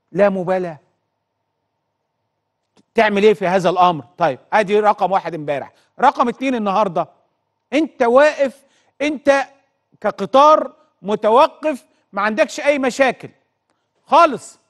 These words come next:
ده انت خلاص يا دوب هتبدا تتحرك عشان تاخد طريقك سكتك الى القاهره. يجي لك أ-، جرار، انت واقف كده، جرار يجي لك كده، شيل العربيتين اللي ورا،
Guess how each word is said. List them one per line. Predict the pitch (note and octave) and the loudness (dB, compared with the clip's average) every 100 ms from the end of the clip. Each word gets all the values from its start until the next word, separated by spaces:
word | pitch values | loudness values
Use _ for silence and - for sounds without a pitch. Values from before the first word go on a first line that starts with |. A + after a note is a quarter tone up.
| _ _ _ | _ _ _
ده | - | -6
انت | G#3+ G#3+ | -4 -2
خلاص | G3 B3 D4 C4+ | 2 4 2 2
يا | |
دوب | A#3+ D4+ | 0 2
هتبدا | B3 C#4+ C4+ | 0 0 -4
تتحرك | A#3 A3 C#4 D4+ B3+ | -6 -2 0 0 0
عشان | A#3 C#4+ D4 B3+ _ _ | -2 -2 -4 -6 _ _
تاخد | C#4 D4 C4 | 0 0 -2
طريقك | - B3+ D4 - C#3+ _ _ _ _ | 0 0 0 -6 -16 _ _ _ _
سكتك | - G#3 D#4 D4+ C4+ C#4+ | -12 -6 -4 -2 -2 0
الى | D4 | -2
القاهره. | - C4 B3+ B3+ C#3+ _ _ _ _ _ _ - | 2 4 4 2 -2 _ _ _ _ _ _ -10
يجي | F3 F3 D#4 | -6 0 2
لك | E4 - _ _ _ _ C#4 | 2 0 _ _ _ _ 2
أ-، | F4 - _ _ | 2 0 _ _
جرار، | E3+ A#3+ B3 D4 C4+ F#3 - F3 | 0 2 4 4 4 0 -6 -16
انت | F#3+ | -6
واقف | G#3+ B3 - | -4 -4 -10
كده، | B3+ E3+ - _ _ | -14 -14 -20 _ _
جرار | C3+ G3+ A#3 | -6 -2 -2
يجي | G#3 A#3+ | -4 -6
لك | A3+ | -6
كده، | C4 C#4+ C#4+ _ _ _ | -6 -6 -8 _ _ _
شيل | - B3+ B3+ A3 F#3 | -6 -4 -4 -6 -4
العربيتين | F#3+ F#3+ F#3 F#3+ A3 F#3+ | 0 2 0 -4 -4 -6
اللي | E3 | -6
ورا، | C3+ A#2+ | -8 -8